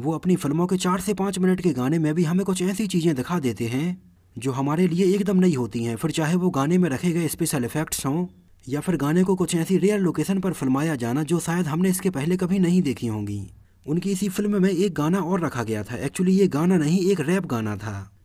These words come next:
ये गाना था पट्टी रैप। मतलब आप सोच सकते हैं कि कितने आगे की थिंकिंग थी, जो उन्होंने इतने पहले ही अपनी फिल्म में ऐसा रैप गाना रखा था। उनकी फिल्म में रखा गया ये रैप गाना भी बहुत अलग हटकर था, जो शायद आपने अपने बचपन में सुना होगा और आपको काफ़ी पसंद भी आया होगा।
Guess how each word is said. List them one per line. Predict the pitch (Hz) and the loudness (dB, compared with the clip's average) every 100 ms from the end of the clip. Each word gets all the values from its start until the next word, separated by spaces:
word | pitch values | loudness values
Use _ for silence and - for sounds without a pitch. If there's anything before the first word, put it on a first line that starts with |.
| _ | _
ये | 143 160 | -2 0
गाना | 123 156 165 | 0 0 0
था | 170 | -2
पट्टी | 175 180 180 | -4 -2 -2
रैप। | 120 110 117 | 0 -4 -6
मतलब | 135 180 175 | -4 -2 -2
आप | 170 | -2
सोच | 196 185 | -2 -2
सकते | 185 - | -4 -2
हैं | 202 | -2
कि | 208 | 0
कितने | 190 208 208 | -2 0 -2
आगे | 151 190 214 | -2 0 0
की | 196 | 0
थिंकिंग | 180 127 117 110 | 0 -2 -2 -6
थी, | 104 107 98 - _ _ _ | -6 -8 -10 -14 _ _ _
जो | 117 135 | -4 -2
उन्होंने | 147 190 | 0 0
इतने | 196 185 180 | 2 2 2
पहले | 135 160 | 0 0
ही | 185 190 | 2 2
अपनी | 160 175 | 2 0
फिल्म | 160 190 202 | 2 -2 2
में | 185 | 0
ऐसा | 175 180 196 | 2 -2 0
रैप | 170 196 170 | -2 -2 0
गाना | 175 185 | 2 2
रखा | 123 - 110 | 0 -6 -10
था। | - 104 - - - | -10 -10 -12 -20 -10
उनकी | 151 165 190 | -6 -4 -4
फिल्म | 196 202 202 | -2 -2 0
में | 202 | -2
रखा | 127 160 160 | -2 -4 -2
गया | 147 | 0
ये | 170 185 | 0 0
रैप | 151 151 113 | 2 0 -2
गाना | 120 156 | -2 -2
भी | 156 175 | 0 -2
बहुत | 170 208 - | 0 -4 -2
अलग | 180 185 | -2 -2
हटकर | 120 - 147 | -4 -4 -6
था, | 113 160 | -4 -4
जो | 151 170 | -2 -2
शायद | 156 165 180 | -2 -2 -2
आपने | 175 190 | -2 -2
अपने | 180 185 | 0 0
बचपन | 175 151 - 185 | -2 -2 -2 0
में | 151 | 0
सुना | 131 147 | -2 0
होगा | 170 135 165 185 | 0 0 0 0
और | 147 | 0
आपको | 131 180 185 | -2 0 0
काफ़ी | 147 - | -2 -4
पसंद | 185 175 202 | -4 -4 -2
भी | 190 170 | 0 0
आया | 120 113 | -2 -4
होगा। | 110 104 104 101 | -6 -6 -6 -8